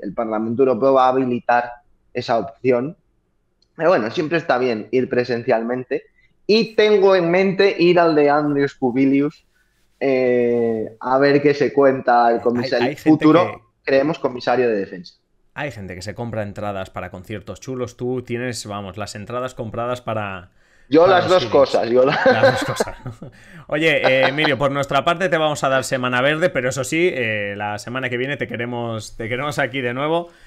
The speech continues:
Speaker 2: Así que muchísimas gracias, Emilio, y te escuchamos la semana que viene.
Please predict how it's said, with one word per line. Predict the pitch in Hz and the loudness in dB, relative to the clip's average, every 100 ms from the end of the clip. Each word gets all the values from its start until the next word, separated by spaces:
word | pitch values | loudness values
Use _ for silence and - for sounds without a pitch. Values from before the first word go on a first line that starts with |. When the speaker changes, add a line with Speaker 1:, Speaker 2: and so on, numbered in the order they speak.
| - - | -20 -12
Speaker 2:
Así | - 135 160 | -8 -6 -4
que | 160 160 147 143 127 | -2 0 0 -2 -4
muchísimas | 131 143 175 156 156 147 | -6 -8 -6 -4 -4 -2
gracias, | 147 151 147 | -4 -6 -8
Emilio, | 147 156 160 | -6 -4 -4
y | |
te | 147 | -4
escuchamos | - 139 147 135 | -8 -6 -4 -4
la | 127 | -4
semana | 131 120 | -6 -6
que | 110 | -8
viene. | 101 95 87 | -8 -12 -16